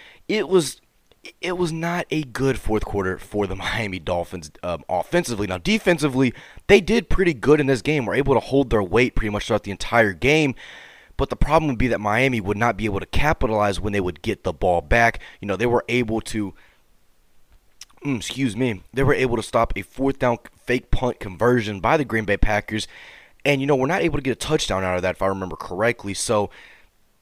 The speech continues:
a lot of missed opportunities by the offense, but statistically wise, Jaylen Waddle and Tyreek Hill were absolutely amazing. Jaylen Waddle had himself another great game with five receptions for a hundred and forty-three yards receiving and a touchdown. Tyreek Hill,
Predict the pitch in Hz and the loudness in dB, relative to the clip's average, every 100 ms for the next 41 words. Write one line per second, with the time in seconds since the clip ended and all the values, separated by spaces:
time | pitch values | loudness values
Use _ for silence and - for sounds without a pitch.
0 | _ - 156 214 185 147 - 120 - - | _ -6 0 2 2 2 2 -2 -2 -4
1 | 120 98 110 107 110 120 127 117 98 - | -4 -2 -2 0 -2 -2 -4 -4 -4 -6
2 | 101 190 214 208 190 185 196 202 - - | 0 0 0 -2 -2 0 0 -2 -6 -18
3 | _ _ - _ _ _ _ _ _ _ | _ _ -20 _ _ _ _ _ _ _
4 | - - _ _ _ _ - - 110 170 | -20 -20 _ _ _ _ -20 -6 2 4
5 | 175 110 113 107 95 104 104 92 113 101 | 4 4 4 4 0 -2 -2 -2 0 0
6 | 92 98 101 - 95 90 80 85 76 76 | 2 0 0 -2 -4 -4 -4 -6 -8 -2
7 | 123 139 117 104 107 95 101 98 - 90 | 2 2 4 4 4 2 -2 -2 -4 -6
8 | 76 90 104 98 101 98 90 98 95 87 | -4 0 0 0 -2 -2 -2 -4 -4 -10
9 | - 95 95 87 - 95 - 95 - 87 | -4 0 0 0 -2 -2 -4 -10 -6 -6
10 | 80 - 110 101 104 90 85 - 113 104 | -6 -4 -2 -2 -6 -8 -10 0 0 0
11 | - 101 95 92 85 - 101 90 85 80 | -4 -2 0 0 -4 -6 -4 -4 -6 -2
12 | 117 - 110 104 98 - - - - 143 | 0 0 0 -2 -4 -10 -20 -12 0 4
13 | 139 123 - 107 101 | 4 2 -2 -2 -2